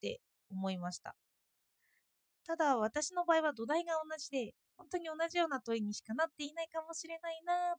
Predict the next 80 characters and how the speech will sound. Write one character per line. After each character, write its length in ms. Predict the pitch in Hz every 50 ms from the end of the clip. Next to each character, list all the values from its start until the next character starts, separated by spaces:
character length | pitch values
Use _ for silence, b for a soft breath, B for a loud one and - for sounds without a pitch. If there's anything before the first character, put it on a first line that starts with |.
| _ _ _
と 60 | 269
い 120 | 262 254
う 40 | 233
の 80 | 214 202
は 100 | 196 185
注 240 | - - - 240
意 100 | 214 202
し 100 | 196 -
た 100 | - -
い 80 | 214 202
な 160 | 208 233 240
と 180 | - - 175 - - _ _ _ _
思 200 | 170 175 175 175
い 80 | 170
ま 100 | 165 170
し 80 | 170 -
た。 160 | - - - - _ _ _ _ _ _ _ _ _ _ _ _ _ _ _ _ _ _ _ _ _ _ _ _ _ _ _ _ _ _ _
た 100 | - 302
だ、 160 | 294 294 269
同 140 | 254 269 285
じ 100 | 285 311
こ 140 | - 330 320
と 140 | 311 294 254
を 60 | -
思 160 | 240 254 302
い 60 | 349
つ 80 | - 381
い 60 | 359
た 100 | - 339
か 120 | - 277
ら 120 | 254 247 233
同 140 | 220 233 240
じ 120 | 233 247
よ 80 | 254 240
う 40 |
に 60 | 214 202
思 320 | 202 - - - _ 202
考 40 | 202
す 120 | - - 196
る 140 | 202 196 - _ _ _ _ _ _
と 80 | - 285
い 80 | 285
う 80 | 294 285
考 100 | 294 302 285 294 294 294
え 60 | 285 269
方 260 | - 320 302 - 320
に 120 | 302 294
対 140 | - 330 339
し 80 | - -
て 80 | 427
は 60 | 415
気 160 | 359 - - 196
を 40 |
つ 120 | 175 - -
け 120 | - 175
た 120 | - - 160
い。 80 | 160 - _ _ _ _ _ _ _ _ _ _ _ _ _ _ _ _ B B B B B B B _ _
で 80 | 359
は、 120 | 359 339 294 -
今 120 | - 403
日 20 | 381
は 140 | 285 196 - - 190
同 100 | 220 277
じ 120 | 277 -
問 180 | - 349 349 339
い 40 |
を 60 | 349 339
持 120 | 359 381
つ 100 | - -
こ 140 | - - 294
と 120 | 294 311
に 180 | 302 285 277 226
つ 120 | - 277
い 80 | 262 220
て 220 | - 190 190 - _ _ _ _ _
話 260 | _ - 202 214 214
し 80 | - 247
ま 100 | 247 262
し 80 | 254
た。 200 | - 240 - -